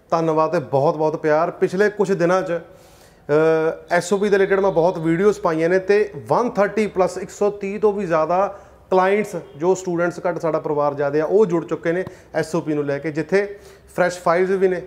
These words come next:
ਰਿਫਿਊਜ਼ਲ ਵੀ ਨੇ, ਵੀਕ ਪ੍ਰੋਫਾਈਲਸ ਦੇ ਵੀ ਨੇ। ਸੋ ਮੈਨੂੰ ਇਸ ਚੀਜ਼ ਦੀ ਬਹੁਤ ਜ਼ਿਆਦਾ ਖੁਸ਼ੀ ਹੈ ਕਿ ਸਟੂਡੈਂਟਸ ਐਸ ਓ ਪੀ ਦੀ ਅਹਿਮੀਅਤ ਸਮਝ ਰਹੇ ਨੇ, ਇਹ ਮੈਨੂੰ ਜ਼ਿਆਦਾ ਖੁਸ਼ੀ ਹੈ ਇਸ ਚੀਜ਼ ਦੀ।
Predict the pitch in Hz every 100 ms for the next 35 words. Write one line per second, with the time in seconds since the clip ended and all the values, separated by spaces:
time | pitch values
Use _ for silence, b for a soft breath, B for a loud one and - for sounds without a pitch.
0 | - 151 147 170 190 190 190 185 139 160
1 | 220 196 202 175 175 190 202 175 185 170
2 | 147 - - - _ b b b b b
3 | b - 214 208 160 175 214 233 226 -
4 | 220 214 160 156 160 214 208 208 - 196
5 | 175 208 208 208 202 202 190 196 202 -
6 | - 180 185 208 202 202 190 214 - 165
7 | 185 214 202 - B B - 180 180 196
8 | 226 180 151 151 185 190 180 127 139 139
9 | 151 151 139 139 - 139 120 120